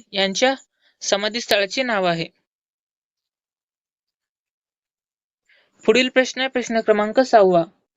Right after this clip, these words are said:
सार्वजनिक सत्यधर्म हे पुस्तक कोणी लिहिले? सहाव्या प्रश्नाचं योग्य उत्तर आहे ऑप्शन क्रमांक चार, महात्मा फुले. महात्मा फुले यांनी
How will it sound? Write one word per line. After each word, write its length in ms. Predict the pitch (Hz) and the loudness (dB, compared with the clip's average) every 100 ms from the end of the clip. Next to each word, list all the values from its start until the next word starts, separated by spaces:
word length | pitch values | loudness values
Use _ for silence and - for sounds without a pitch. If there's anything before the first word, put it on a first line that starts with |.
| _ _ _ - | _ _ _ -14
सार्वजनिक 720 | - 214 220 240 226 262 277 | -2 0 0 -2 -4 -6 -6
सत्यधर्म 680 | - 226 - 226 220 214 247 269 - _ _ | 2 0 4 2 4 0 -2 -6 -10 _ _
हे 40 | 233 | -2
पुस्तक 400 | - 214 - 269 - | 2 0 4 0 2
कोणी 380 | 240 220 220 202 | 2 4 4 4
लिहिले? 360 | 196 185 175 175 - _ _ _ _ _ - | 4 4 2 -2 -14 _ _ _ _ _ -14
सहाव्या 380 | - 208 220 | -2 0 2
प्रश्नाचं 500 | 247 254 - 262 262 | 0 0 -2 -4 -2
योग्य 400 | 240 226 190 185 | 2 4 2 2
उत्तर 340 | 254 247 - 262 | 2 2 2 2
आहे 80 | 262 | 2
ऑप्शन 320 | 233 - 214 | 2 0 2
क्रमांक 420 | 220 220 226 254 | 2 2 0 -4
चार, 360 | 254 208 185 170 - _ _ _ _ 190 | 0 2 2 2 -8 _ _ _ _ -4
महात्मा 480 | 190 208 208 226 | 0 0 0 0
फुले. 340 | 214 196 180 175 - _ _ _ - | 2 4 2 0 -6 _ _ _ -2
महात्मा 460 | 190 214 233 262 254 | 2 2 2 4 4
फुले 300 | 247 233 226 | 4 4 4
यांनी 400 | 202 202 254 | 4 -2 -4